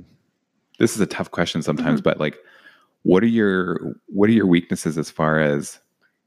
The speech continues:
Speaker 1: if you were to say, like, you know, "I can, I can run the school, I'm competent, I've done a great job." Where do you see a gap where you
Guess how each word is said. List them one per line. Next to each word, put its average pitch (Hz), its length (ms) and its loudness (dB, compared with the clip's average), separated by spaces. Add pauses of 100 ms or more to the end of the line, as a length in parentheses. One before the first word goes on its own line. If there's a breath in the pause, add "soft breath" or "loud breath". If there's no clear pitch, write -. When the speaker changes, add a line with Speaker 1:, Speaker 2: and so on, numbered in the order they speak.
(120)
Speaker 1:
if - 160 -8
you 95 80 4
were 90 60 6
to 85 80 0
say, 78 260 0
like, 73 300 -4 (420)
you 80 100 -10
know, 71 320 -8 (100)
"I 78 160 -2
can, 78 280 -4
I 90 120 0
can 82 160 -4
run 85 160 2
the 80 60 -4
school, 73 500 -2
I'm 73 120 -6
competent, 73 600 -6
I've 73 100 -10
done 73 140 -6
a 76 40 -8
great 73 240 -4
job." 71 300 -2 (540 soft breath)
Where 90 260 4
do 101 80 2
you 90 120 6
see 82 260 0
a 76 40 0
gap 71 460 -2
where 73 180 0
you 78 280 0